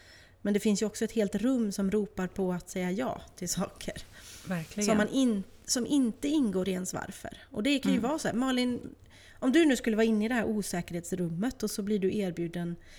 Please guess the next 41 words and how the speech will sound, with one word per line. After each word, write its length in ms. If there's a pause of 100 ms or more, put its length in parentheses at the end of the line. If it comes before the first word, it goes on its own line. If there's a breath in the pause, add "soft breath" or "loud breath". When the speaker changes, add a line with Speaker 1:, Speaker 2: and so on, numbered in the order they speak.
(140 loud breath)
Speaker 1:
femtio 420
procent 340
ekonomi, 760
då 80
gäller 320
det 80
ju 160
ändå 400
att 200
våga 120
Speaker 2:
Det 60
är 40
Speaker 1:
stå 180
fast 220
i 40
vad 60
du 40
Speaker 2:
jätteroligt, 400
för 120
att 40
Speaker 1:
vill. 100
Speaker 2:
jag, 220 (320 loud breath)
för 320 (260)
veckan 460
innan 320
jag 140
satte 300
mig 140
med 140
den 120
där 100
likviditetsplanen 1040
så 120
fick 360
jag, 120 (340)
eh, 480
ett 160
mejl 360
från 420
en 160
gammal 580